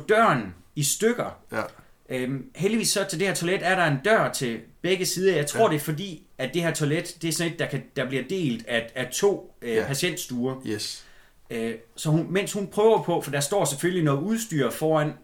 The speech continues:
Speaker 1: den modsatte
Speaker 2: Ja,
Speaker 1: dør.
Speaker 2: der, der ligner, at der står sådan en... Øh, hvad
Speaker 1: Men
Speaker 2: hedder
Speaker 1: det,
Speaker 2: det?
Speaker 1: jeg tror, det er et iltapparat
Speaker 2: Ja.
Speaker 1: eller sådan noget i den
Speaker 2: Ja.
Speaker 1: retning, men, øh, der står i hvert fald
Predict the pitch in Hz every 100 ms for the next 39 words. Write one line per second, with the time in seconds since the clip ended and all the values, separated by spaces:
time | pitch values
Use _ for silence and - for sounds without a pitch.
0 | - 131 135 170 226 151 123 110 147 151
1 | 127 135 156 220 226 151 139 180 - 175
2 | 143 - 139 120 110 110 110 107 104 98
3 | 80 - 76 104 120 127 120 110 127 139
4 | 139 160 147 180 220 147 120 120 139 131
5 | 131 139 170 160 170 139 180 135 139 156
6 | 165 165 226 214 180 - 190